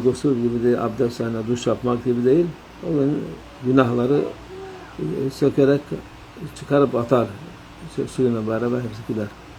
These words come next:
قال رسول الله صلى الله عليه وسلم: "ثلاث حق على كل مسلم: الغسل يوم الجمعة، والسواك، والطيب." Peygamber sallallahu aleyhi ve sellem buyuruyor ki,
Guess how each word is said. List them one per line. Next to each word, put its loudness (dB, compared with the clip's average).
قال 6
رسول -4
الله 0
صلى 2
الله 4
عليه 2
وسلم: 6
"ثلاث 6
حق -4
على 6
كل 8
مسلم: 2
الغسل 4
يوم 6
الجمعة، 2
والسواك، 4
والطيب." 4
Peygamber 4
sallallahu 0
aleyhi -2
ve 6
sellem 6
buyuruyor 8
ki, 2